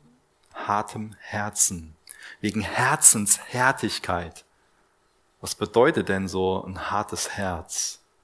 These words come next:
Ein hartes Herz bedeutet hartnäckige, andauernde, unbußfertige, gewohnheitsmäßige Sünde. Was geschieht denn durch ein hartes Herz? Durch ein hartes Herz stirbt man.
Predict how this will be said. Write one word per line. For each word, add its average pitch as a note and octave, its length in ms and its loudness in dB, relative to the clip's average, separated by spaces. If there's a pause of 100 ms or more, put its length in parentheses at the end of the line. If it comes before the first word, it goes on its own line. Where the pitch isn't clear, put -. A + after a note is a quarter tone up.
(680)
Ein F2+ 120 -8
hartes G#2 320 -6
Herz A#2 300 2
bedeutet G2+ 500 0
hartnäckige, C#3 800 -4
andauernde, A#2+ 800 -2
unbußfertige, A#2+ 1120 -4
gewohnheitsmäßige G#2 1300 -4
Sünde. F#2 540 -4 (3250)
Was F#2 180 -4
geschieht - 380 -2
denn F#2 180 2
durch G2+ 260 -4
ein G2 160 -6
hartes - 440 -2
Herz? - 580 0 (1800)
Durch - 180 -4
ein G#2+ 100 -4
hartes G#2 360 0
Herz C#3 180 2
stirbt - 300 -2
man. F2 260 -12